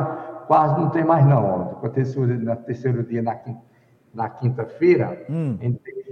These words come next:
Speaker 1: quase não tem mais a condição de geada, né? Descarta bastante já.
Speaker 2: Terça e quarta-feira, então.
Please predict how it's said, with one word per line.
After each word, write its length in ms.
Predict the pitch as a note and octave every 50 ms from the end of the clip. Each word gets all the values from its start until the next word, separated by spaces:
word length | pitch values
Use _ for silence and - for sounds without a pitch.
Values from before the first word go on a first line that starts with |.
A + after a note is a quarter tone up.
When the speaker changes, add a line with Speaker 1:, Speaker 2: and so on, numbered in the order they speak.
| - -
Speaker 1:
quase 280 | - C#3 C#3 C3+ B2+ C3
não 160 | C#3 C#3+ C#3+
tem 180 | C#3 - C#3 C3+
mais 280 | A#2+ A#2 A#2+ B2 A#2 A#2+
a 60 | B2+
condição 460 | C3 C3+ C3+ B2+ B2 - C3+ C3+ B2+
de 80 | C3 C3+
geada, 500 | B2 C3+ D3+ C#3 A#2+ A#2 A2+ G#2+ G2+ G2 G2
né? 220 | A2 A2 G#2+ G#2 - - -
Descarta 520 | A2 A2 - - - - A2+ A2+ - D3
bastante 640 | C#3 B2 C3 B2 B2+ - - A#2 G2+ F#2+ - - F2+ -
já. 120 | F2+ E2+ - - - -
Speaker 2:
Terça 340 | D3 D#3 F#3 F#3 F#3+ -
e 40 | F#3
quarta-feira, 640 | F#3+ - F3 F3 E3+ - F3+ C3+ - - D#3+ D#3+ D#3
então. 380 | D#3 C3 - A#2+ G#2+ F#2 D#2+